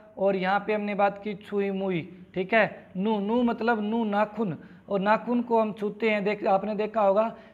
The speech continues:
चेयर पे बैठ के कोई पीछे से अगर हम अपने पैर ऊपर करके चेयर पे बैठे ना और पीछे से कोई अगर कपड़ा मारे उसके, तो एक नू के नू जब नाखून के नाखून टच करते तो करंट महसूस होता है,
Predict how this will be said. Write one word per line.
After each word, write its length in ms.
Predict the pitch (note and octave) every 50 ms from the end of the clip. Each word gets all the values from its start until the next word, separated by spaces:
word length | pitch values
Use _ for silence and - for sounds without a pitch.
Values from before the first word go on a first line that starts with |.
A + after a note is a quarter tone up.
| _ _
चेयर 220 | - G#3 G#3+ G#3+ G#3
पे 140 | G#3+ G#3+
बैठ 260 | G3 F3+ G#3 G#3 G3+ G#3
के 140 | - A3
कोई 140 | G#3 G#3 G3+
पीछे 340 | G3+ - G#3 F#3+ - G#3 G3+
से 160 | G3+ G#3 G#3
अगर 180 | G3+ F#3 G#3 G#3
हम 320 | G3+ G3 G3 G3+ G3 F#3+ - - - - - -
अपने 280 | F3+ F3+ F3 G#3+ G#3 G#3
पैर 260 | G#3 - G3 G#3 G3+
ऊपर 240 | G3+ G3 - G#3 G3+
करके 280 | - G#3 F#3 - G#3
चेयर 220 | G3 - G3+ G#3 G3
पे 140 | G3+ G#3+ G3+
बैठे 260 | G#3 G#3+ G#3 G#3 G#3
ना 320 | G#3 A3+ A#3 - - - - - - - -
और 120 | F#3+ F#3+
पीछे 260 | F#3 G#3+ G#3+ - A3+ G3+
से 160 | G#3 G#3+ G#3
कोई 180 | G#3 G#3 G#3
अगर 140 | G#3 G3+ G3+
कपड़ा 360 | F3+ - F#3 F#3+ G3 G3+ G#3
मारे 220 | G3+ G3 F#3+ G3 G3
उसके, 320 | F#3 F#3+ G3 G3 G3+ A3 A3 - - - - _ _
तो 220 | - A3 A3 A3 G#3+
एक 220 | G#3+ G#3+ G#3+ -
नू 340 | A3+ F#3+ F#3+ G3+ G#3+ A#3 A3+
के 160 | A3+ A3+ A3
नू 240 | G#3 G#3 A3 A3+ A3
जब 240 | F3+ G3+ G#3+ G3 G3+
नाखून 460 | G3+ F#3 F#3+ G3 G3 F#3+ G#3 A#3 A#3
के 120 | - A3
नाखून 360 | G#3 G3+ G3+ G3 G3 G3+ A3+ G#3
टच 240 | A3 G#3 G#3 -
करते 300 | - G#3 G3 F#3+ G3 A3+
तो 100 | A3 A#3
करंट 420 | G#3+ - - G3+ G#3 A#3 A#3 A3+ A#3
महसूस 380 | F#3+ G3 F#3+ F#3+ G3 F#3+ D3
होता 280 | F3+ D#3 - - - D3
है, 120 | C3+ B2